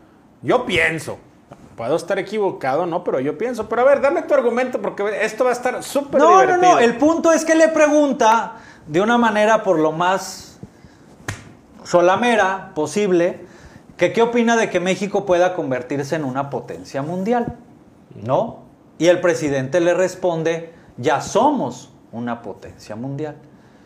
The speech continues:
Speaker 2: ¿Tú qué opinas al respecto?". Era mi pregunta
Speaker 1: No, no,
Speaker 2: original.
Speaker 1: no, no. Tú
Speaker 2: Y yo te
Speaker 1: dijiste,
Speaker 2: dije,
Speaker 1: ah,
Speaker 2: "Yo no
Speaker 1: ah,
Speaker 2: creo",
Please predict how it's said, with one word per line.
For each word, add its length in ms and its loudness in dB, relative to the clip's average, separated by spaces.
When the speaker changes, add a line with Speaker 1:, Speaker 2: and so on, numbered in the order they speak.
Speaker 2:
¿Tú 160 0
qué 120 0
opinas 520 -2
al 140 0
respecto?". 500 -6
Era 180 2
mi 140 -2
pregunta 640 -2
Speaker 1:
No, 80 2
no, 80 -2
Speaker 2:
original. 280 -8
Speaker 1:
no, 60 -10
no. 60 -8
Tú 80 -2
Speaker 2:
Y 100 4
yo 160 6
te 220 8
Speaker 1:
dijiste, 260 4
Speaker 2:
dije, 20 4
Speaker 1:
ah, 200 6
Speaker 2:
"Yo 220 10
no 100 0
Speaker 1:
ah, 280 10
Speaker 2:
creo", 460 6